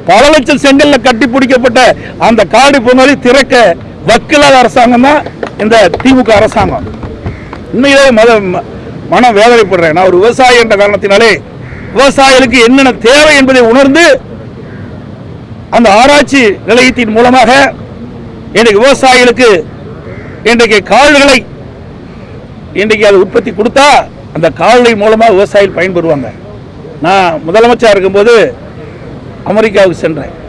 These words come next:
பஃபலோ பால் பண்ணைக்கு செல்கின்ற பொழுது ஒரு பசு அறுபது லிட்டர்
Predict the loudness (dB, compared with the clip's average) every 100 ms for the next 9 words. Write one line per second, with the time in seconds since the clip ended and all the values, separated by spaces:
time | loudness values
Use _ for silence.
0 | -18 -20 -20 -20 -18 -16 -6 -2 0 2
1 | 2 -2 -12 -18 -12 -2 0 2 0 -4
2 | -4 -4 -4 -2 -2 2 2 2 -2 -14
3 | -18 -4 0 0 0 0 2 0 2 2
4 | 2 2 0 0 2 0